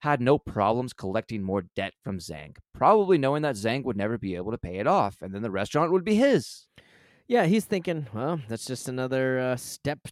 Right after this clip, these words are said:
Speaker 2: towards the door of my new restaurant. Oh, yeah, keep it coming."
Speaker 1: Yeah, and in the end, Wang said that Zhang and his wife owed him a total of about two hundred twenty thousand U S dollars in nineteen eighty-four.
Speaker 2: Tough titties.
Speaker 1: So, let's get to the night of the murders.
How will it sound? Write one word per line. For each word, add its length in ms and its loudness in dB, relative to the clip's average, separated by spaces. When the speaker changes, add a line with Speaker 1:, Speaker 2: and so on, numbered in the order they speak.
Speaker 2:
towards 300 -2
the 100 -6
door 260 0
of 100 -2
my 120 -2
new 180 2
restaurant. 680 0
Oh, 420 4
yeah, 540 0
keep 200 -4
it 80 -8
coming." 320 -2
Speaker 1:
Yeah, 280 -8
and 220 -4
in 180 0
the 260 -4
end, 420 -8
Wang 300 0
said 260 0
that 140 -2
Zhang 460 0
and 140 -4
his 200 -4
wife 380 0
owed 200 4
him 180 -2
a 80 -2
total 240 0
of 80 0
about 300 2
two 160 0
hundred 260 0
twenty 240 -6
thousand 500 0
U 140 0
S 120 -4
dollars 440 -6
in 100 -10
nineteen 300 -12
eighty-four. 480 -18
Speaker 2:
Tough 480 -4
titties. 520 -10
Speaker 1:
So, 360 2
let's 160 -4
get 100 0
to 60 -6
the 100 -2
night 220 2
of 60 0
the 60 -4
murders. 520 -2